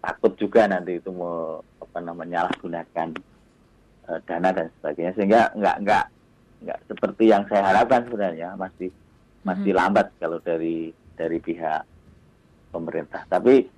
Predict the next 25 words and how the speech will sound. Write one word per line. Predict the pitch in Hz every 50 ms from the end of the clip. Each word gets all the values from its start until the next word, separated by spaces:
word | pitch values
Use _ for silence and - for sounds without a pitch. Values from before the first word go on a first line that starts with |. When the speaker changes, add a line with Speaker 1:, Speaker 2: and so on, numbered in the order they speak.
| _ _ _ _ _ _ _ _
Speaker 1:
ada | - 98 98 98 104 104 104 113
salah | 101 98 101 98
satu | 104 95 95 - - - 107 101
pihak | 98 - 95 95 92 87 85
dari | 90 87 87 85 -
Jakarta | 90 80 85 82 80 - 95 98 101
yang | 101 90 87 85 85 78 - -
cukup, | - - 80 78 - _ _ _ _ _ _
eh, | - 80 76 78 80 80 - -
agresif. | - - _ 82 82 76 - - 95 104 123 120 - _ _ _ _ _ _ _ _ _ _ _ _ _ _ _ _
Jadi | - - - 92 90 90 90 87 85 85 - _ _ _ _ _ _ _ _ _ _ _ _ _ _ -
tampaknya | 85 85 80 - - - 95 95 90
ini | 87 92 95 95
mereka | 85 82 82 - - 90 87
juga | 85 80 82 73 78
sedang | - _ 85 80 80
berusaha | 78 - 80 80 - 82 82 90
bagaimana | 95 82 78 80 78 78 78 85 90 98
itu | 101
Speaker 2:
Mhm. | 95 98 92 87
Speaker 1:
bisa | 87 78 73 -
diproduksi | - 87 - - - 80 - _ 82 78 - - 95 95 95 95
secara | - 90 82 78 76 - - 78 78 76 78 78 78 78 76 - _ _ _ _ _ _ _ _ _ _ _ _ -
besar-besaran, | 82 - 87 82 80 - _ 82 78 76 80 82 90 98 117 131
Speaker 2:
Iya. | - 196 196 175 151